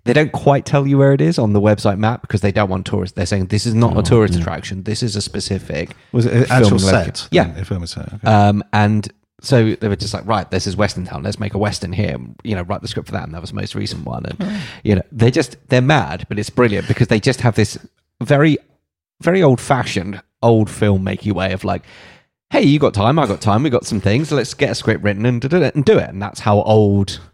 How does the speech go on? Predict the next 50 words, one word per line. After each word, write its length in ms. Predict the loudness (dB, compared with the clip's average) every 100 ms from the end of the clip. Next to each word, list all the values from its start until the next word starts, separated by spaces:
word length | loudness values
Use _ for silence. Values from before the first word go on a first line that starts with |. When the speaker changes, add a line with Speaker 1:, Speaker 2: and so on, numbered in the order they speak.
| _ -20
Speaker 1:
f-, 260 | -20 -20 _ -2
you 100 | 2
Speaker 3:
My, 100 | 2
Speaker 1:
know, 80 |
Speaker 3:
my 80 | 4
Speaker 1:
film 80 | 4
Speaker 3:
mate's 220 | 4 2
got 120 | 2 2
a 40 |
monster 360 | 4 2 -2 -6
truck. 400 | -4 -4 -4 -6
Let's 140 | 2
do 80 | 4
Speaker 1:
Yeah, 80 | 4
Speaker 3:
a 40 |
film 180 | 4 4
Speaker 1:
it 40 |
is 40 | 6
Speaker 3:
about 80 | 6
a 40 |
Speaker 1:
just, 80 | 4 4
Speaker 3:
monster 40 | 4
Speaker 1:
it 40 |
is 40 | 6
Speaker 3:
truck. 220 | 4 4
That'd 180 | 4 4
be 40 | 4
Speaker 1:
basically, 260 | 4 6
Speaker 3:
cool. 100 | 6 4
Speaker 1:
it 120 | 2
is 240 | 2 0
Speaker 2:
Yeah. 100 | 2 4
Speaker 1:
not 120 | 4
Speaker 2:
Pair 100 | 4
of 40 | 4
Speaker 1:
far 80 | 6
off 40 |
Speaker 2:
shoes. 80 | 6
Speaker 1:
that. 200 | 6 4
Speaker 2:
You 60 | 6
Speaker 3:
Yeah, 60 | 4
Speaker 2:
like 100 | 4
pair 160 | 4
of 60 | 4
Speaker 3:
yeah, 40 | 6 6 4
Speaker 2:
shoes. 60 |
Speaker 3:
yeah, 240 | 2 -2 -6
sweet, 200 | -2 2
Speaker 1:
Yeah, 160 | 2
Speaker 3:
yeah. 140 | 0